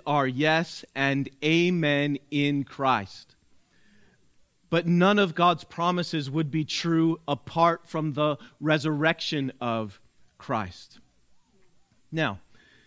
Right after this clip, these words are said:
when I reference the idea of surveying the resurrection, I mean that in the sense that I want to look at the resurrection from multiple perspectives. To this end, rather than,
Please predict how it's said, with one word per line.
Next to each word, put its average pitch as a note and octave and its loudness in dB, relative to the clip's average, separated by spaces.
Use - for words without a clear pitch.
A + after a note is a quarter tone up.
when E3+ 0
I F3 4
reference A#3+ 0
the A3 0
idea D3 0
of C3+ -2
surveying C3+ 0
the C3 -2
resurrection, B2+ -2
I E3 2
mean B3+ 6
that D3 2
in E3+ 0
the E3 2
sense G#3+ -2
that F3 0
I D#3 4
want F#3+ -2
to C#4+ -2
look G3+ 2
at F#3 -4
the F#3+ 0
resurrection D#3+ 0
from D3+ -2
multiple E3 0
perspectives. - -6
To D#3 0
this F3 0
end, E3 2
rather D#3 2
than, D3+ -2